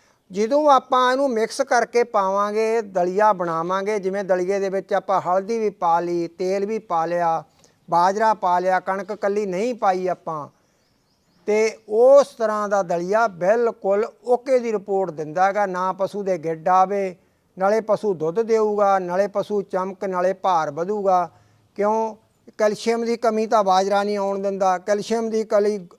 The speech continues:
ਆ ਗੁੜ ਨਹੀਂ ਆਉਣ ਦਿੰਦਾ ਤੇ ਤੇਲ ਨਹੀਂ ਆਉਣ ਦਿੰਦਾ। ਇਹ ਭਾਈ ਭਰਪੂਰ ਖਜ਼ਾਨਾ ਪਸ਼ੂਆਂ ਵਾਸਤੇ ਇਸ ਤਰ੍ਹਾਂ ਦਾ ਇਸਤੇਮਾਲ ਕਰਿਆ ਕਰੋ।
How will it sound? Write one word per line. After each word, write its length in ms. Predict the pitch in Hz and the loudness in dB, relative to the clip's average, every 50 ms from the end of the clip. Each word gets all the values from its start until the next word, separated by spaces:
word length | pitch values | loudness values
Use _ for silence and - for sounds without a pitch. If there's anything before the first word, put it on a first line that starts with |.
| - 196 | -4 0
ਆ 200 | 196 208 214 208 | 2 2 2 2
ਗੁੜ 400 | 175 160 160 151 165 175 190 202 | -2 -8 -8 -4 0 0 0 0
ਨਹੀਂ 240 | 208 214 220 220 | 0 -2 -2 -2
ਆਉਣ 200 | 214 202 208 208 | 0 0 -2 -2
ਦਿੰਦਾ 480 | 202 196 202 202 202 202 196 196 190 185 - _ _ _ _ - _ _ _ _ _ _ _ _ _ - | -2 -4 -4 -2 0 2 2 2 2 0 -4 _ _ _ _ -20 _ _ _ _ _ _ _ _ _ 4
ਤੇ 320 | 220 226 226 226 226 226 | 6 8 8 8 6 4
ਤੇਲ 440 | 220 226 - 220 220 233 240 240 240 | 2 2 4 6 6 6 6 6 4
ਨਹੀਂ 160 | 247 247 240 | -2 -2 -2
ਆਉਣ 240 | 220 208 208 214 208 | -2 -2 -2 -4 -4
ਦਿੰਦਾ। 360 | 208 214 208 202 202 202 202 | -4 -4 -2 0 2 2 4
ਇਹ 160 | 220 233 247 | 4 4 2
ਭਾਈ 320 | 240 - 226 208 208 233 247 | 2 2 2 2 2 2 0
ਭਰਪੂਰ 600 | - - 262 240 - - 247 220 202 190 202 196 | 0 0 0 0 -2 -4 -6 -4 -2 -2 -4 -4
ਖਜ਼ਾਨਾ 460 | - 185 190 196 190 190 196 208 208 | -4 -4 -2 -2 -2 -2 -2 -4 -4
ਪਸ਼ੂਆਂ 460 | 185 202 208 175 - 196 190 190 196 | -4 -4 -8 -6 -6 -4 -4 -4 -2
ਵਾਸਤੇ 500 | 185 185 175 170 - - 208 196 220 240 _ _ _ _ _ _ _ _ _ _ _ _ - | 0 -2 -2 -2 -4 -6 -4 -4 -4 -4 _ _ _ _ _ _ _ _ _ _ _ _ -6
ਇਸ 220 | 233 240 240 202 - | 0 2 2 2 2
ਤਰ੍ਹਾਂ 320 | - - 220 202 202 202 | -2 -6 -4 -4 -2 -2
ਦਾ 180 | 196 196 190 185 | -2 -2 -2 -4
ਇਸਤੇਮਾਲ 480 | 196 - - - 185 170 170 165 170 170 | -6 -10 -10 -8 -6 -4 -4 -4 -4 -4
ਕਰਿਆ 300 | - 160 139 143 165 170 | -6 -6 -6 -4 -4 -4
ਕਰੋ। 440 | - 208 214 214 220 220 220 214 | -2 0 2 4 4 4 4 2